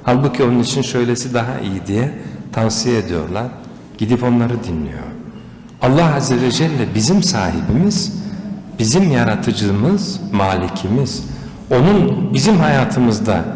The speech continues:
bize şöyle olsun dediği bir konuyu biz başkalarını önceleyerek, onların hatırlarını, sevgilerini gözeterek başka türlü yapar isek Cenab-ı Hakk'ın sözü yere düşmüş demektir.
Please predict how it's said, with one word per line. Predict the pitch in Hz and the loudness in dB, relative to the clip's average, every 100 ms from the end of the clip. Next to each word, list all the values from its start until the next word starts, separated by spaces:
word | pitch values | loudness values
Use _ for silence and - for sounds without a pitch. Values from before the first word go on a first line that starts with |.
| - | -2
bize | 113 107 135 117 | 0 2 2 2
şöyle | - 208 226 | 2 4 4
olsun | 196 151 - 139 117 | 4 4 2 0 2
dediği | 107 107 101 92 | 0 0 -2 -2
bir | 92 | -6
konuyu | - 87 85 78 - - - - - - - - | -4 -2 -2 -4 -8 -14 -16 -16 -18 -20 -12 0
biz | 135 120 - 139 - - - - - | 2 2 0 -6 -8 -10 -12 -12 -4
başkalarını | 101 - - 107 101 110 160 | -2 -2 -2 -2 0 2 2
önceleyerek, | 107 92 - 82 80 76 73 - - - - - - | 0 -2 -4 -4 -4 -6 -8 -12 -16 -18 -20 -12 0
onların | 120 127 143 170 | 2 4 4 2
hatırlarını, | 120 - - 120 117 117 120 165 | 0 -2 -2 0 2 2 2 2
sevgilerini | - 107 101 117 110 120 165 | 2 2 2 2 4 4 2
gözeterek | 123 98 101 - 95 82 69 - - - - - | 2 2 0 0 -2 -2 -4 -10 -12 -14 -10 -2
başka | 110 - - 247 247 | 0 0 -2 -2 -2
türlü | - 139 110 104 | -2 0 0 2
yapar | 95 87 - 135 | 0 -2 -2 -2
isek | 127 - - 170 180 - - - - - | -2 -2 0 0 -2 -8 -10 -12 -14 -10
Cenab-ı | - 107 127 120 101 | -2 0 2 0 -2
Hakk'ın | 85 - - 92 | -4 -6 -6 -6
sözü | 82 - 107 120 160 240 - - - - | -4 -2 -2 0 0 -2 -4 -10 -12 -8
yere | 95 101 - 156 - - | -2 0 2 0 -2 -6
düşmüş | 92 - - - - - | -6 -6 -8 -10 -10 -10
demektir. | 71 - - - - - - | -10 -12 -14 -18 -20 -20 -20